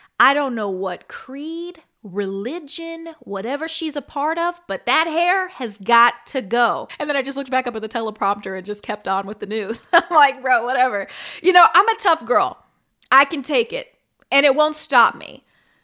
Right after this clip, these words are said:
But where I slam my brakes is when organizations discriminate against the natural hair of children,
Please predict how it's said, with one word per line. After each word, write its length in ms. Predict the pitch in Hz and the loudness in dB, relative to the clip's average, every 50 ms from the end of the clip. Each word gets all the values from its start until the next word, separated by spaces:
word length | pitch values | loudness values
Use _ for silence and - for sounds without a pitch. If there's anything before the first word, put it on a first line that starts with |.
| _ _ _ _ _ _ - | _ _ _ _ _ _ 0
But 220 | 247 262 - 226 | 2 2 2 2
where 220 | 254 294 285 254 - | 0 0 0 2 2
I 240 | - 247 294 370 403 | 2 2 2 2 0
slam 580 | 440 - - - 330 339 311 302 294 247 202 185 | -4 -8 -10 -12 -10 -10 -8 -8 -8 -10 -10 -10
my 280 | 196 196 220 254 302 | -8 -6 -4 -4 -6
brakes 760 | 269 247 277 320 330 349 381 392 403 - - - - - - _ _ _ _ _ | -6 -8 -6 -4 -4 -2 -4 -4 -8 -10 -14 -18 -18 -18 -20 _ _ _ _ _
is 180 | - - 247 226 | -10 -8 -6 -2
when 160 | 226 269 262 180 | -2 -2 -2 0
organizations 840 | 262 262 269 262 277 262 247 196 208 214 233 226 - 254 233 - - | 0 0 0 0 -2 -6 -6 -6 -4 -6 -6 -6 -8 -8 -8 -10 -8
discriminate 640 | - 208 - - - 240 233 240 233 220 214 208 202 | -8 -8 -8 -8 -8 -8 -8 -6 -6 -6 -6 -8 -8
against 320 | 190 208 196 196 196 - | -8 -10 -10 -10 -12 -12
the 60 | 202 | -12
natural 380 | 196 190 190 202 202 - 202 196 | -10 -10 -10 -10 -10 -10 -12 -12
hair 220 | 202 208 202 196 | -10 -10 -8 -10
of 100 | 190 - | -10 -10
children, 600 | - - - 196 185 185 190 - - - - - | -10 -12 -10 -10 -12 -12 -14 -16 -16 -16 -18 -20